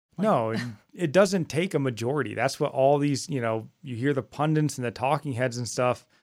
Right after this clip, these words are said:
Speaker 2: It doesn't take a majority. Like, we don't need to get fifty-one percent of American to have, you know, orthodox Christian values. That'd be great, but you don't need it. You just need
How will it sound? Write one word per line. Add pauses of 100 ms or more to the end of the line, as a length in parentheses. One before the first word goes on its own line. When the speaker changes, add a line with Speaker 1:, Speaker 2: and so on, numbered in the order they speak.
(640)
Speaker 2:
It
doesn't
take
a
majority.
Like,
we
don't
need
to
get
fifty-one
percent
of
American
to
have, (340)
you
know, (320)
orthodox
Christian
values.
That'd
be
great, (520)
but
you
don't
need
it.
You
just
need